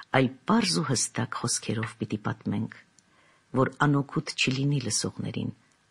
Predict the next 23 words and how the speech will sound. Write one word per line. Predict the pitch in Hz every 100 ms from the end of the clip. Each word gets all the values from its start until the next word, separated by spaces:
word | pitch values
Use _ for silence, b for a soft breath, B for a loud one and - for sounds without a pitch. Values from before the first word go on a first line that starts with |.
| _
որոնք | 120 117 120 -
դրանց | 117 107 - 107
կարիքն | 110 110 - 107
ունեն։ | 113 113 113 - _ _ b b b b b b _ _ 135
Որ | 160
երբ | 165 202 -
տգետ | 151 135 170 -
շինականներն | 143 131 131 123 120 120 120
ու |
գեղչուկները | 120 - - 104 117 113 107
լսեն, | 117 - - 202 143
հասկանան | - - - - 117 180 185
ու | 135 -
օգուտ | 139 - - 185
ունենան | - 110 113 117
սրանից, | - 113 113 113 110 - B B -
որովհետև | - 113 - 110 - 208 - B B B _ _
Աստված | - - - 139 220 233
նման | - 117 139 165
դեպքում | 143 135 - - 180
է | 127
ուրախանում | - 123 110 - 113 143 196
և | 117 117